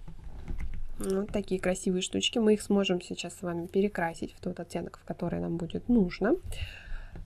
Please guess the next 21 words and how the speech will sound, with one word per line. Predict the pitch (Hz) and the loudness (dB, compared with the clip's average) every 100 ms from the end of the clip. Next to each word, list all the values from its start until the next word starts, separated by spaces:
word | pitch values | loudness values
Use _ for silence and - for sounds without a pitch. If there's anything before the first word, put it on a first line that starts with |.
| - | -6
Так, | 196 170 - - | -4 -4 -2 0
а | 170 | 2
я | 165 175 240 | 2 0 0
создам | 294 202 175 175 170 185 262 - | 0 -2 -4 -2 0 2 2 -2
вот | 190 165 185 | -6 -2 0
эти | 208 196 | 0 -2
вот | 180 | -2
блестки, | 160 170 196 269 - 196 | 2 4 4 2 -2 -4
о | 175 | -4
которых | 165 190 220 - | 2 2 2 -2
я, | 175 175 208 - - | 0 0 0 -8 -8
а, | 175 165 | -4 -4
говорила. | 175 175 180 175 175 170 175 - - - - - - - | 0 4 6 6 2 -4 -8 -4 2 2 2 -2 -4 4
Обещала, | - - 196 165 | 6 10 10 10
что | - 170 | 6 2
будем | 175 165 | 2 0
сегодня | - 175 180 170 | 0 0 2 8
баловаться, | 220 294 277 - | 8 8 4 0
поэтому | - 180 - 175 | -2 0 0 0
если | 180 - | 0 2
вы | 165 | 6